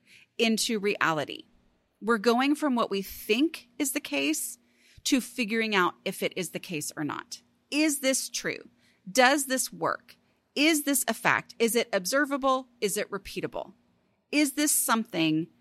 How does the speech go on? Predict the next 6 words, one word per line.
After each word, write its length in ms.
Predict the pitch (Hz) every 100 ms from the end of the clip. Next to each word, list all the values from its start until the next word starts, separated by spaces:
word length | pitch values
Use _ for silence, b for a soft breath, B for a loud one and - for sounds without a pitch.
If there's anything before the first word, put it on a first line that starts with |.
| b b b
that 680 | 190 196 180 180 - - - _ _ _ _ _ _ _ _ _ _ _
is 140 | 202
actually 280 | 156 - 175
gonna 120 | 190
work, 300 | 277 403 - - _ _
right? 280 | - 202